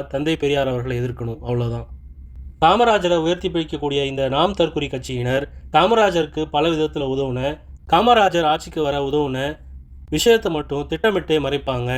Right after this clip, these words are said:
இந்த நாம் தற்குறி கட்சியினர். பச்சை தமிழன் காமராஜரை பற்றி பிடித்துக் கொள்ளுங்கள். ஒரு பத்து வருஷமாவது காமராஜரை முதல்வரா வச்சுக்கங்க, அப்போதான் தமிழ்நாடு உருப்படும் அப்படின்னு பெரியார் சொன்னார். இந்த விஷயத்த தன்னுடைய மரண வாக்கு மூலமா நீங்க எடுத்துக்கங்க அப்படின்னும்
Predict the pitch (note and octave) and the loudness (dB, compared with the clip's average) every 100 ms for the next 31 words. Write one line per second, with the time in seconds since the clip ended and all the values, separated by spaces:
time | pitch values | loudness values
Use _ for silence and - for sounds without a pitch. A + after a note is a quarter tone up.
0 | C3+ C3+ C3+ C#3 E3+ F3 C#3+ C#3 B2 B2 | -4 -4 -2 0 0 0 -2 -4 -4 -6
1 | - A#2 A2+ A#2 - - - - - - | -6 -6 -6 -8 -14 -16 -16 -16 -8 -2
2 | D#3+ B3+ B3+ G3 F3 F3 E3 D#3 E3+ D#3+ | 0 0 0 2 2 2 2 2 4 4
3 | D3 C#3 C#3+ - D#3+ A#3 G3+ E3 D#3 - | 4 2 0 0 -2 -2 -2 -2 -4 -2
4 | C#3+ C3+ B2+ C3+ C#3+ - - D3 D3 D3 | -2 0 0 0 -2 -8 -2 2 2 2
5 | D3 A#3+ G3+ F#3+ F3+ D#3+ C#3 C3 D3 D3 | 2 4 4 2 -2 0 0 0 -2 0
6 | D3 F3 F3 D3+ C3+ C3+ D3 - - - | 0 2 2 2 0 -2 -2 -8 -20 -20
7 | - - - - - D3+ G#3 A3 F3+ E3+ | -20 -16 -16 -16 -2 4 6 6 6 4
8 | D3 - D3+ C3+ C3 C3+ C#3 - F3+ E3+ | 0 -4 -6 -4 -4 -4 -4 -2 0 0
9 | E3 D3+ E3+ D#3 C#3+ C#3+ C#3+ E3 D#3 C#3+ | 0 0 2 2 2 2 0 0 0 0
10 | C3 C3+ C3 C3 D3+ D#3 - E3+ F3+ E3+ | 0 -2 -2 0 -2 -4 2 4 6 4
11 | F3 D#3 C#3 B2+ B2 D3+ F3 E3+ F3+ A3 | 0 -4 -4 -6 -6 -2 0 0 2 0
12 | - D#3 D#3 - - - D#3 E3+ E3 D3 | 2 0 0 -4 -16 -2 0 4 4 2
13 | C#3+ F3+ A3+ F#3+ F3+ E3 D3+ C#3+ C#3+ C#3+ | 2 2 4 2 2 -2 -2 -2 -2 -2
14 | C#3 C#3 D#3+ D3 C#3 C3 B2+ C#3 C3+ D3+ | -4 -4 -4 -4 -2 -2 -2 -2 0 -2